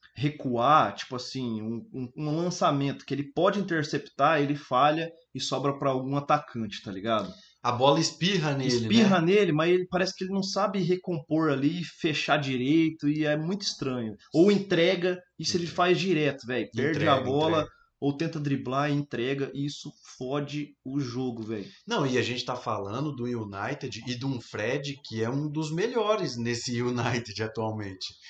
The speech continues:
Speaker 1: É verdade.
Speaker 2: Tirando o Cristiano Ronaldo, que, mas também tá numa fase que não tá ajudando, né?
Speaker 1: O time
Speaker 2: Tá
Speaker 1: não vai também.
Speaker 2: Não vai, não vai. Eu acho que o único que se sobressai no meio disso tudo é o De Gea, mano.
Speaker 1: De
Speaker 2: O De
Speaker 1: Gea.
Speaker 2: Gea
Speaker 1: Sabe um cara que tá entrando bem? É o Rashford, mano.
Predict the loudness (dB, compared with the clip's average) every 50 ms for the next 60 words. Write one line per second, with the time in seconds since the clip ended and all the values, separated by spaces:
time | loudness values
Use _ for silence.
0 | -14 -12 -10 -6 -6 -4 -2 -2 -2 -2 0 0 0 0 0 0 0 0 0 0
1 | -2 -4 -6 -8 -8 -8 -6 -6 -6 -4 -4 -4 -4 -4 -2 -2 -2 0 0 0
2 | 0 0 -2 -4 -8 -12 -14 -14 -10 -10 -8 -4 -2 -2 0 0 -2 0 0 -2
3 | 0 0 0 0 0 -2 0 0 2 2 2 2 0 -4 -6 -6 -6 -6 -4 0
4 | 2 4 4 2 2 -2 -6 -6 -4 -4 -4 -4 -4 -4 -4 -4 -4 -4 -2 0
5 | 0 0 -2 -2 -4 -6 -6 -4 -4 -4 -4 -4 -8 -8 -8 -6 -6 -4 -4 -2
6 | -2 -2 -2 2 2 2 2 2 0 -4 -4 -2 -2 -2 0 2 4 4 4 2
7 | 2 -2 -4 -4 -4 -4 -6 -10 -14 -12 -10 -10 -8 -8 -8 -8 -10 -8 -8 -10
8 | -8 -6 -4 -4 -2 -2 -2 -2 -2 -2 -2 -2 -2 -2 -2 -2 -2 -2 -2 -4
9 | -4 -6 -8 -10 -12 -14 -16 -12 -6 -4 -4 -4 -2 -2 -2 -2 -2 -2 -4 -2
10 | -4 -4 -6 -8 -6 -4 -2 -2 -2 0 -2 -2 -2 -4 -4 -6 -6 -6 -4 -4
11 | -4 0 2 2 2 2 2 2 2 0 0 0 0 -2 0 0 2 2 2 2
12 | 0 0 -2 0 0 -2 -2 0 2 2 2 0 -2 -6 -6 -6 -6 -6 -6 -8